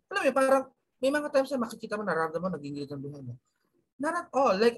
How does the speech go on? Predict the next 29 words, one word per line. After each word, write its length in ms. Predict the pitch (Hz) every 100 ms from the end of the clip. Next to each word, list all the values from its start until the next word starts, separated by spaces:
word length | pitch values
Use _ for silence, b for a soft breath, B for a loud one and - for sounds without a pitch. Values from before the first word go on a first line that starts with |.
| 262
I 240 | 254 220
actually, 400 | 247 254 - 262
like, 240 | 240 226
the 80 | -
other 400 | - 247 262 262
night, 480 | 190 196 175 208 220 _ _ _ _ _ _
I 160 | 226 233
tried 240 | 233 233
watching 880 | 208 220 220 - 240 214 214 208 214 - _ -
yung 480 | 233 254 247 233
bata 400 | 180 190 202 214
na 80 | 214
nag-, 320 | 208 202 196 - _ _ _
na, 120 | 196 175 -
na, 100 | 190 185 - _ _ _ _ _ -
na, 160 | 196
ano 20 | 196
tawag 160 | 208 208
dito, 160 | 240
na 160 | 233 208
namatay. 480 | 202 196 185 160 180
Tapos 400 | 185 185 202 -
nakita 240 | - 202 190
niya 240 | 196 196
yung 60 | 190
kap-, 200 | 185 -
yung 160 | 185 185
an-, 200 | 180 -
kapatid 400 | - 185 190 190